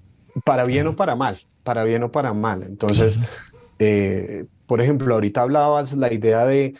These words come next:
Speaker 1: los pastores inmaculados y todas estas cuestiones,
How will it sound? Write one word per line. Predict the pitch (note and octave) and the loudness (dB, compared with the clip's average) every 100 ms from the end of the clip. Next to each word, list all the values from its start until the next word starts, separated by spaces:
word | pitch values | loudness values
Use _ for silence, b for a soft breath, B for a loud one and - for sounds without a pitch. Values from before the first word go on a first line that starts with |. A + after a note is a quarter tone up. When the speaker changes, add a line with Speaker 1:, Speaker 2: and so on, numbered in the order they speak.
| B B | B B
Speaker 1:
los | D3+ C#3 B2 | -2 -2 0
pastores | A#2 - - A2+ A2 D3+ | -6 -4 0 2 2 2
inmaculados | C3+ B2 B2 B2 G#2 G#2+ A#2+ B2+ B2 A#2 | 2 0 0 0 2 2 2 0 -2 -4
y | |
todas | - A2 | -2 -4
estas | - B2+ | -2 -4
cuestiones, | - B2 - G2+ A2 A#2 | -2 -2 0 2 0 -4